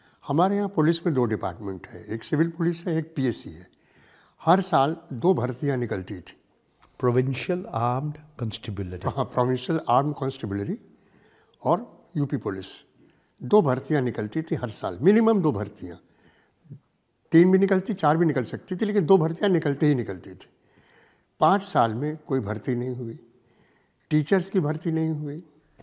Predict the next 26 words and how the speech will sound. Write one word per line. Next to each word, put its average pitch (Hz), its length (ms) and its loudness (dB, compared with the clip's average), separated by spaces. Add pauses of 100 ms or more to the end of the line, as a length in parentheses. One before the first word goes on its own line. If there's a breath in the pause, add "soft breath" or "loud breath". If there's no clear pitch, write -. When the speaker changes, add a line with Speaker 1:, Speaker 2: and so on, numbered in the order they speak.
Speaker 2:
मगर 214 140 -6
इतने 262 640 -2
युवाओं 175 640 0
बे-, 175 260 -2
बेरोजगार 170 720 0
हैं। - 240 -6
Speaker 1:
बेरोजगार 147 560 4
हैं 156 180 -2
लोग। 151 200 -6 (1000)
इसके 160 240 0
अलावा 175 260 4
गांव 127 300 2
में 170 140 0
सबसे 165 360 -6
बड़ी 165 160 -2
प्रॉब्लम 160 440 -4
जो 160 100 -6
है, 156 200 -4
आवारा 123 280 -6
पशुओं 147 380 -4
की 156 60 -2
प्रॉब्लम 147 420 -6
है, 143 140 -16 (1040)
स्ट्रे 156 300 0
कैटल्स 151 500 0
हैं, 156 160 -10